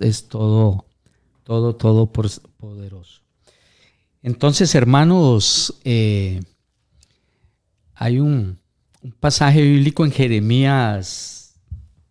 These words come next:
capítulo treinta y dos para, para fortalecer un poco más la, la,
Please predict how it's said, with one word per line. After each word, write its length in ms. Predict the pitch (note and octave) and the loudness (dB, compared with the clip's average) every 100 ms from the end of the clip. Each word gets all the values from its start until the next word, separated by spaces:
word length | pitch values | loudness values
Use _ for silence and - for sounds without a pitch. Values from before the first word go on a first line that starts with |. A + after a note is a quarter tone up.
| _ - | _ -6
capítulo 600 | A#2 C3 B2 D3+ D3+ C#3+ | -4 -2 -2 0 2 0
treinta 560 | - C3+ A2+ A2+ A#2 | 0 2 2 0 0
y 80 | A2 | 2
dos 640 | G#2+ C#3 G3 - - - _ _ _ _ | 4 4 4 0 -8 -12 _ _ _ _
para, 560 | A2+ G#2+ G#2+ G2+ F#2+ F#2 _ _ _ _ _ _ _ _ _ _ _ _ | 2 4 4 2 0 -4 _ _ _ _ _ _ _ _ _ _ _ _
para 220 | - A#2+ A#2 - - | 0 0 0 -6 -18
fortalecer 680 | _ B2+ - B2 A2+ - C3 | _ -12 -2 0 0 2 2
un 80 | C3+ | 2
poco 300 | C#3 C3+ D3 | 0 -4 0
más 260 | C3+ B2+ C3 | 2 4 4
la, 280 | C3 B2 - | 4 2 2
la, 380 | A2+ G#2+ G2 | 2 2 0